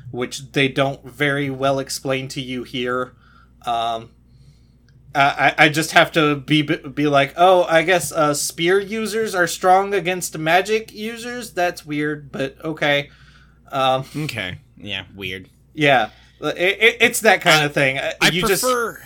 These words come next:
Speaker 2: if you're going to do a weapon triangle, at, Fire Emblem is dumb,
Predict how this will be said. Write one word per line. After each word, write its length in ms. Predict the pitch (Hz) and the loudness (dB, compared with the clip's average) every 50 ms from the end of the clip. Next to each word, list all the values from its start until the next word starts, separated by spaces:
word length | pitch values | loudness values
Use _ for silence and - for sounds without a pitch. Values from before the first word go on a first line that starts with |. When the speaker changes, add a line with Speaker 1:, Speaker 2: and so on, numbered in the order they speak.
| - - - - - - - - - - - - - - - - - _ _ _ _ _ _ _ _ _ - | -20 -20 -20 -20 -20 -20 -20 -20 -20 -20 -20 -20 -20 -20 -20 -20 -20 _ _ _ _ _ _ _ _ _ -4
Speaker 2:
if 180 | 165 170 - - | -4 -4 -2 -2
you're 120 | 208 190 | -4 -4
going 260 | 156 190 190 214 247 240 | -2 -4 -4 -4 -2 -4
to 100 | 233 202 | -6 -6
do 160 | 185 202 190 | -6 -6 -6
a 60 | 165 | -6
weapon 340 | 135 143 139 139 151 143 123 | -4 -6 -8 -6 -6 -10 -8
triangle, 540 | - - 131 120 117 117 107 113 113 104 - _ _ - | -8 -6 -6 -6 -6 -6 -8 -10 -12 -12 -14 _ _ -6
at, 200 | 131 139 139 - _ _ _ - 110 113 - _ _ _ _ _ - | -6 -6 -6 -6 _ _ _ -20 -20 -20 -20 _ _ _ _ _ -20
Fire 320 | - - 165 170 185 202 | -10 -4 -2 -2 0 0
Emblem 440 | 208 202 185 175 170 160 156 143 - _ _ _ _ _ _ _ _ _ _ - | -4 -6 -6 -8 -8 -8 -8 -10 -12 _ _ _ _ _ _ _ _ _ _ -10
is 200 | 107 107 - - | -6 -4 -4 -4
dumb, 460 | 110 127 127 127 143 160 190 208 | -2 -2 0 0 0 -2 -4 -6